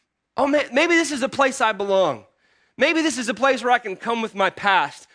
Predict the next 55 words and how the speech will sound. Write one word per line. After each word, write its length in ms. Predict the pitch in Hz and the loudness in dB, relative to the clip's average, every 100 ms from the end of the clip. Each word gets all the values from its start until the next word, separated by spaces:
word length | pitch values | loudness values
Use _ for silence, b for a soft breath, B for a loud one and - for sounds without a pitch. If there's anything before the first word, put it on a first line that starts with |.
| b | b
Maybe 260 | 254 339 | 2 2
this 160 | 330 247 | 0 -2
is 120 | 233 | -4
a 40 | 233 | -4
place 320 | 285 277 - | 0 0 0
where 80 | 233 | -2
I 60 | |
can 140 | 208 196 | -2 -4
come 180 | 233 | -6
with 140 | 214 202 | -6 -2
my 140 | 196 | -2
baggage. 520 | 170 202 180 160 - b b | 0 2 2 -2 -12 b b
Maybe 260 | 269 349 330 | 0 2 2
this 140 | 262 | 0
is 140 | 254 | -2
a 40 | 247 | -2
place 300 | - 285 233 | 0 0 0
where 100 | 233 | -4
somebody 360 | - 262 247 | -2 0 0
will 160 | 240 214 | 0 0
finally 400 | 240 254 254 233 | 2 2 2 -4
accept 420 | 175 - 247 240 | -6 -4 -4 -2
me 240 | 226 214 - b | -4 -4 -4 b
for 160 | - 202 | -2 0
who 160 | 220 | 2
I 160 | 214 196 | 2 2
am." 260 | 190 165 131 B | 2 0 -4 B
And 120 | 233 254 | -2 0
here's 220 | 311 233 | 0 -4
the 60 | |
thing, 240 | 220 220 175 | 0 2 2
I 40 | |
wanna 160 | 208 240 | 0 0
be 120 | 208 | -2
very 260 | 196 202 185 | 0 0 0
clear. 360 | 185 175 123 - b | 0 0 0 -6 b
C 400 | - - 294 302 | -10 0 2 2
V 200 | 269 240 | 2 0
C, 560 | - - 240 196 147 - B | -2 -2 0 2 0 -2 B
this 280 | 156 247 - | 0 0 0
church, 400 | - 262 262 - | -2 2 0 0
this 200 | 175 165 | -4 -4
building, 440 | 151 226 233 220 202 | 0 2 2 2 0
this 180 | 185 - | 0 -2
stuff 400 | - 202 156 - b b | 0 0 0 -6 b b
is 200 | 175 147 | -2 0
not 360 | 180 202 220 | 2 2 2
the 160 | 196 196 | -4 -4
end-all, 340 | 180 175 160 | -2 0 0
be-all. 460 | 143 156 135 107 101 b | 0 -2 0 -2 -6 b
It 120 | 202 | 0
is 180 | 196 - | 0 0
far 300 | - 196 196 | 0 2 2
from 280 | - 185 | 0 -2
it. 100 | 147 | -2